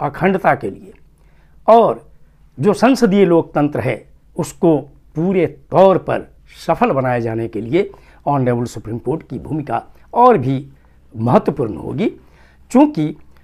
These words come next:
अब जो धीरे धीरे स्थिति आ रही है, कई राज्यों में राज्यपाल और सरकार के बीच में विवाद चल रहे हैं।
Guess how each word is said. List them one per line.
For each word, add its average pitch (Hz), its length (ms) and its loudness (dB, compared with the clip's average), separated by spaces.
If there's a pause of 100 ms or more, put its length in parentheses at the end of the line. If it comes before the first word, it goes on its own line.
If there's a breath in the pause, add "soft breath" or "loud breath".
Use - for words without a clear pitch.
(160)
अब 165 160 6
जो 151 140 2
धीरे 170 240 0
धीरे 160 300 0
स्थिति 196 340 -4
आ 175 100 6
रही 156 220 0
है, 156 100 0
कई 269 240 2
राज्यों 185 380 4
में 113 180 -2 (680)
राज्यपाल 170 640 4 (600)
और 165 120 6
सरकार 139 400 0
के - 120 -2
बीच 131 220 -4
में 127 120 -2
विवाद 113 240 -4
चल 98 180 -18
रहे 92 180 -20
हैं। 104 160 -20